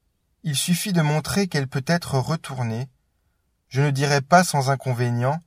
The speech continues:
mais même avec avantage. L'exactitude souffrirait-elle si le préambule avait dit : « Les Français se sont constitués en république pour appeler la France à un degré toujours plus élevé de moralité, de lumière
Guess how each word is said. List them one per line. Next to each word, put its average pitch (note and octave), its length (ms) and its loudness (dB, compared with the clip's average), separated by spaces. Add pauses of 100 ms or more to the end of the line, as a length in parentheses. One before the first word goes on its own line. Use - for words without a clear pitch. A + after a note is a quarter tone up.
(440)
mais A2+ 140 -2
même E3 320 4
avec B2 320 0
avantage. G#2 640 0 (1600)
L'exactitude C#3 920 0
souffrirait-elle C#3+ 1000 -2
si - 160 -6
le B2+ 100 0
préambule C3 640 0
avait A#2 240 -2
dit : « B2 320 -6 (720)
Les F3+ 100 -2
Français D#3+ 480 0
se D#3 140 -4
sont C3 180 -4
constitués D3+ 760 -6
en A2 100 0
république C3+ 640 -6 (540)
pour B2+ 180 4
appeler D3+ 340 6
la C#3+ 140 8
France - 480 -2
à B2+ 160 4
un B2+ 60 4
degré B2 420 -2
toujours E3+ 380 -2
plus C3 260 -6
élevé B2 340 0
de A#2 100 -4
moralité, C3 680 -2 (460)
de A#2 80 -2
lumière C3 580 0